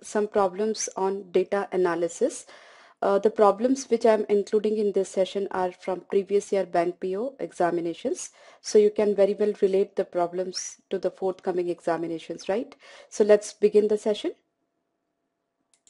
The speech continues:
Now let's take, uh, this set of questions. Uh, based on the information which is, uh, given over here, there are five questions, right?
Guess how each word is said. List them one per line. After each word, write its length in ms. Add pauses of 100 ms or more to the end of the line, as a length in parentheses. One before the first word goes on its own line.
(1600)
Now 100
let's 300
take, 280
uh, 180
this 180
set 240
of 120
questions. 540 (140)
Uh, 260 (560)
based 320
on 220
the 200
information 680
which 400
is, 360
uh, 120
given 400
over 180
here, 260 (380)
there 120
are 120
five 340
questions, 640
right? 240